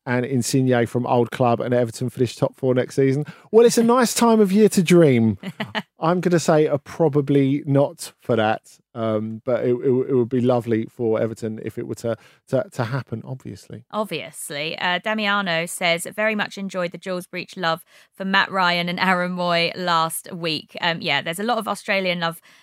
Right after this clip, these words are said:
Speaker 2: as always, so, um, thank you so much for that. What is your dream Christmas present, Andy? Have you got one?
Speaker 1: My dream Christmas present, Wimbledon to make up the stadium <laughs> fund shortfall.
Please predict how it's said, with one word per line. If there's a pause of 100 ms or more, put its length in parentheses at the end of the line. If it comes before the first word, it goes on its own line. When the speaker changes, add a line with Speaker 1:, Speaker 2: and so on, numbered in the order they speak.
Speaker 2:
as
always,
so,
um,
thank
you
so
much (140)
for
that.
What
is
your
dream
Christmas
present,
Andy?
Have
you
got
one? (880)
Speaker 1:
My
dream
Christmas
present,
Wimbledon
to
make
up
the
stadium
<laughs>
fund
shortfall.